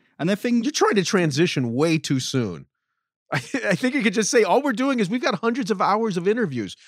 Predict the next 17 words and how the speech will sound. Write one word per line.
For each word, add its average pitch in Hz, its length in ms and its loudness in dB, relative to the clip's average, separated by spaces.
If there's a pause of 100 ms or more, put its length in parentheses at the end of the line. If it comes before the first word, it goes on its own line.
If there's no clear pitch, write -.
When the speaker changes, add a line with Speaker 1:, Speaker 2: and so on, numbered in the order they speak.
(140)
Speaker 2:
We 175 120 2
plumb 247 340 0
those 185 240 2
interviews, 143 540 -2 (200)
and 180 120 -4
we're 185 40 2
putting 262 280 -2
together 202 260 0
episodes 185 380 -4
based 202 280 -4
on 151 140 -4
that. 117 240 -6 (260)
But 285 260 0 (180)
we 220 160 2
also 254 360 4
figured 156 380 -2
out, 135 320 0